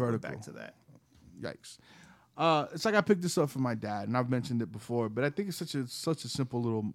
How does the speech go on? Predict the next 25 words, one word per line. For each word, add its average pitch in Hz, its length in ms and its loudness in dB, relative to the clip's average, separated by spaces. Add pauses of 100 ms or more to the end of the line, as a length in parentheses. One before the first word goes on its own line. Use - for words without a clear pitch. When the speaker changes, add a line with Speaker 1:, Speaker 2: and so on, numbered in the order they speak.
(100)
Speaker 1:
mantra, 107 500 0 (240)
I 107 100 -6
guess, 101 320 -8 (280)
little 113 140 -6
saying. 110 360 -8 (300)
Speaker 2:
Right. 90 200 -6 (240)
Speaker 1:
You 123 100 2
know, 120 140 6
it's, 120 280 0
uh, 110 280 2 (720)
you 131 80 2
know, 113 120 0
read 151 320 2
the 202 60 8
word, 202 440 4 (340)
pray 170 280 6
the 135 120 4
word, 110 380 2 (260)
do 131 180 4
the 110 100 -2
word. 82 280 -8 (400)
You 127 80 -2
know, 127 60 4
you 123 160 6
wanna, 156 340 6